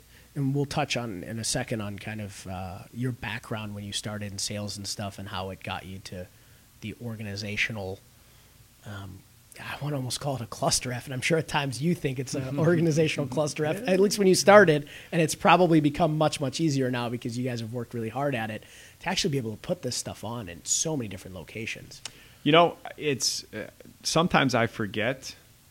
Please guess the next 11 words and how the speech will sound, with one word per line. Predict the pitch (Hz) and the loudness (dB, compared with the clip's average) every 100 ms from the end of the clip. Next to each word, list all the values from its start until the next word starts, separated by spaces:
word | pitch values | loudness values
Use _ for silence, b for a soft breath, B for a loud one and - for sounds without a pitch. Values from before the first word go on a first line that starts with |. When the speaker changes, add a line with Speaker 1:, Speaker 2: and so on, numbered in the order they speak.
| - | -8
Speaker 2:
because, | 120 - 117 107 98 - - - _ - - | -6 -4 -2 -2 -2 -6 -8 -12 _ -16 -4
right, | 117 104 | -2 0
when | 107 | 0
we | 120 | -2
first | 113 127 - | -2 -4 -4
began, | 104 107 107 127 135 | -4 -2 -2 -2 -4
it | 120 | -6
was | - 98 92 - - - - | -6 -6 -6 -6 -8 -10 -10
our, | 92 95 | -10 -8
my | 104 107 | -4 -2
buddy | 104 107 120 120 | -2 -2 -2 -4